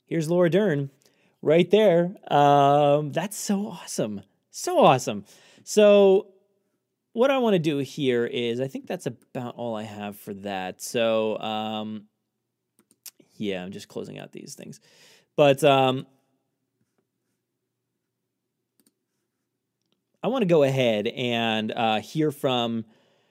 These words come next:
from some of the people that were there. So let me try to bring up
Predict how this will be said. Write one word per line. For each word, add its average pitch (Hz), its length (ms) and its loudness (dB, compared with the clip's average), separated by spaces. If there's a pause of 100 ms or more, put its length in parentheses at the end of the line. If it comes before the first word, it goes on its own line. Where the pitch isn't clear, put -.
(760)
from - 440 -6
some 370 200 0
of 359 40 2
the 285 60 0
people 285 300 0
that 240 120 0
were 220 120 4
there. 214 340 4
So 214 440 4
let 208 200 0
me 277 80 -2
try 190 360 -4
to 180 220 -4
bring 127 380 -2
up 110 320 -4